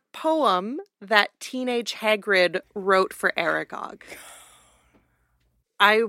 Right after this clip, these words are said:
really wish I could do a, a Hagrid voice because I think that would really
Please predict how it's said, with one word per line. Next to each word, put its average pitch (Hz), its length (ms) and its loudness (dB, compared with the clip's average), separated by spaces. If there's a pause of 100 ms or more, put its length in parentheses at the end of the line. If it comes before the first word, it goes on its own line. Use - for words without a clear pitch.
(140)
really 220 380 0
wish 196 260 -4
I 202 80 -4
could 202 180 -2
do 175 200 -2
a, 170 240 0
a 175 80 2
Hagrid 185 440 -6
voice 214 480 -4 (360)
because 196 280 -4
I 185 100 -2
think 190 220 -8
that 170 120 -4
would 170 160 -6
really 180 460 -2